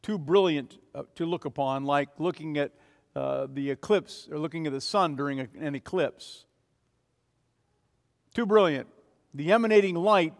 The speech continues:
too pure, too powerful, too holy. Can you imagine that type of light? And then something even more amazing happened. Of course, Moses and Elijah show up.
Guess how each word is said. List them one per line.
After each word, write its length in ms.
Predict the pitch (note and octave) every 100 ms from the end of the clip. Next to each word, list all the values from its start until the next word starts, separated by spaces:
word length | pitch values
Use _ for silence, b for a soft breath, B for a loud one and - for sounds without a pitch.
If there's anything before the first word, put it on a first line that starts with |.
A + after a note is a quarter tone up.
| -
too 160 | - A3+
pure, 640 | - - A3 F#3+ D3+ B2
too 160 | - G#3
powerful, 680 | D3+ F#3 G3 F3+ E3+ C3 B2+ -
too 160 | F#3
holy. 500 | D3 G3 F3 C#3+ A#2+ - _ _ _ _ _ _ _ _
Can 120 | -
you 60 | F3+
imagine 400 | F3+ F#3 D3 E3
that 140 | D#3+
type 200 | - E3+
of 80 | D#3+
light? 420 | E3 E3+ C#3 - - _ _ _ _ _ _ _ _ _ _ _ _ _ _ _ _ _ _ b b b b b
And 160 | - F3
then 320 | B3+ B3+ A#3+
something 340 | - A#3+ A3+ A3
even 200 | A3 G#3
more 220 | G3+ A3
amazing 380 | G3+ E3+ D#3+ D3+
happened. 420 | D3+ D3+ E3 A#3+
Of 140 | A3+ -
course, 320 | E3+ F#3+ -
Moses 480 | D#3+ F3 E3+ F#3 F3
and 160 | F3
Elijah 480 | E3+ G3 F#3+ E3 C#3+
show 320 | - D3 C3
up. 200 | C3 A#2